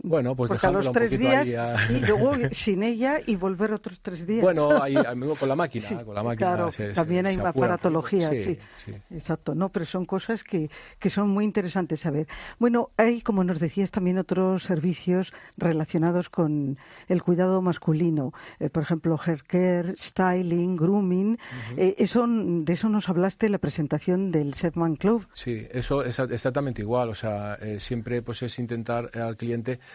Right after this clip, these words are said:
Speaker 1: sobre todo la primera vez que entra un cliente a nuestro, a nuestra barbería, entra un poquito desorientado, sin saber muy bien,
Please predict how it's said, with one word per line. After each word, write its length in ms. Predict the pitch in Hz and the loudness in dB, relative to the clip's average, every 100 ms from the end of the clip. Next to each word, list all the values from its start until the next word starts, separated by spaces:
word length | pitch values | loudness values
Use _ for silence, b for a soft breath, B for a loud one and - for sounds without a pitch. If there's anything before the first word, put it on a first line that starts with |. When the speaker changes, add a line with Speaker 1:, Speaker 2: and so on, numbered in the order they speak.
| B | B
Speaker 1:
sobre 240 | - 120 | -4 -4
todo 220 | 110 139 175 | 0 0 0
la 240 | - 117 | -2 -4
primera 240 | 117 127 | -2 -2
vez 100 | 147 | -2
que 80 | - | -4
entra 140 | 151 156 | -4 -4
un 80 | |
cliente 360 | 143 147 143 139 | -2 -4 -2 -2
a 40 | |
nuestro, 420 | 135 123 - 123 117 | -4 -6 -6 -4 -4
a 60 | |
nuestra 240 | 120 - 117 | -6 -6 -4
barbería, 420 | 117 110 147 147 B B B B | -4 -2 -2 -4 B B B B
entra 240 | 120 127 | -6 -4
un 60 | 135 | -4
poquito 760 | 131 123 135 135 135 123 117 107 104 | -4 -2 -2 0 0 0 -2 -6 -10
desorientado, 1080 | 104 - 110 98 98 120 139 127 123 123 | -8 -6 -6 -6 -2 0 0 0 0 -2
sin 140 | - 113 | -4 -6
saber 240 | 110 113 | -4 -2
muy 120 | 123 | -2
bien, 460 | 117 117 117 110 | -2 -2 -2 -6